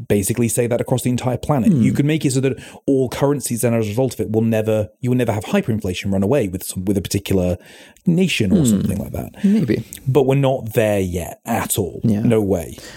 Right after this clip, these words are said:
Speaker 1: Uh, and as it currently stands, the, those two systems almost don't really interact with each other very nicely either. Like, people are still wanting to make real world money, quote unquote, by, by almost, like,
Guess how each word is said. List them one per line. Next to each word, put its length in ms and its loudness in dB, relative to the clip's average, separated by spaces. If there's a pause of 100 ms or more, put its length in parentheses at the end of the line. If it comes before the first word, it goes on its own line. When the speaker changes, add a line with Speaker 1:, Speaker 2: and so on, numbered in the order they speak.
(140)
Speaker 1:
Uh, 260 4
and 100 2
as 100 0
it 60 -4
currently 360 0
stands, 380 0 (280)
the, 140 2
those 320 0
two 280 0
systems 400 0
almost 280 0
don't 220 0
really 180 0
interact 300 0
with 80 -4
each 60 -2
other 120 -2
very 120 0
nicely 520 -2
either. 280 0
Like, 280 -2 (360)
people 320 2
are 60 2
still 260 0
wanting 300 0
to 60 0
make 180 0
real 420 0
world 280 0
money, 220 0
quote 240 -2
unquote, 320 -2
by, 160 2
by 460 -6
almost, 320 2
like, 280 -2